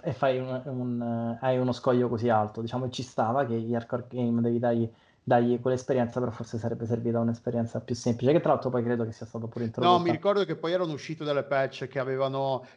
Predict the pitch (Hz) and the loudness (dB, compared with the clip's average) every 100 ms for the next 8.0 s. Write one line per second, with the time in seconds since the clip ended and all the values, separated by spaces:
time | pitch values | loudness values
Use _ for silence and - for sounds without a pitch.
0 | - 156 175 170 151 147 165 165 156 143 | -6 0 2 2 2 -2 -4 -4 -8 -4
1 | 151 151 156 160 151 160 143 151 135 135 | -2 -2 -4 -4 -4 -4 -6 -6 -8 -6
2 | 135 143 135 139 135 131 147 151 190 143 | -2 -2 -2 -4 -2 2 2 2 0 0
3 | 135 135 - 127 120 131 139 151 170 139 | -2 -6 -6 -6 -2 2 4 4 2 0
4 | 127 127 123 - 127 123 117 120 - - | -2 0 -2 -2 -2 0 -2 -8 -20 -2
5 | - 139 135 - - _ _ _ _ - | 4 4 4 0 -20 _ _ _ _ -6
6 | 151 143 185 170 190 160 147 139 143 151 | -4 4 6 8 8 6 2 0 -2 -4
7 | - 156 127 160 165 160 156 151 143 147 | -4 -6 -2 0 2 2 0 0 0 -2